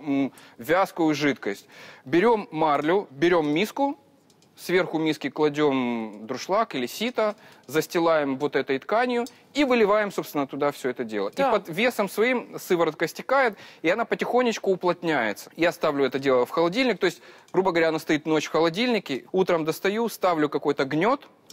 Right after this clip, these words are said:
Speaker 1: ну вот банку с водой или что-нибудь такое,
Speaker 2: Мгм.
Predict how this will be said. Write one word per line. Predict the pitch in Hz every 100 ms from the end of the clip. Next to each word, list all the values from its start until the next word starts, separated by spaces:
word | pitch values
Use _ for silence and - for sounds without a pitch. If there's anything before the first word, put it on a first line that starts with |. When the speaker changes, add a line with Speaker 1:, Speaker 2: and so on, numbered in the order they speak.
| - -
Speaker 1:
ну | 165
вот | 131
банку | 135 156 143 135
с | 143
водой | 143 180 190 165
или | 135
что-нибудь | 135 120 113
такое, | 120 - 95
Speaker 2:
Мгм. | 95 220